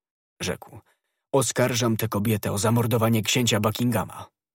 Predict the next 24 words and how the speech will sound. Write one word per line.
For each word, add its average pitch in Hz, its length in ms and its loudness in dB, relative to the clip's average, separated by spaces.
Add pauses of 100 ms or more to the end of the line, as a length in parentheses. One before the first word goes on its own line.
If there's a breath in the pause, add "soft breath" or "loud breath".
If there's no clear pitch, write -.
(880)
„Książę 156 440 2
Buckingham 151 540 2
zamordowany?” 139 840 2 (580 soft breath)
krzyknęli 117 420 0
jednym 101 340 0
głosem 98 300 -2
zgromadzeni. 90 720 -8 (680)
„Tak”, - 420 -2 (580)
odpowiedział 95 500 -2
baron. - 400 -10 (500)
„Zamordowany. 135 760 2 (800)
Odebrałem 143 480 6
wasze 120 220 2
ostrzeżenie, 117 720 0
kazałem 117 400 2
zatrzymać 113 520 0
tę 117 100 -2
kobietę 113 380 0
i 113 80 2
oddałem 107 460 0
pod 98 180 -4
straż 101 400 -4
wiernego 98 440 -2
sługi. - 560 -8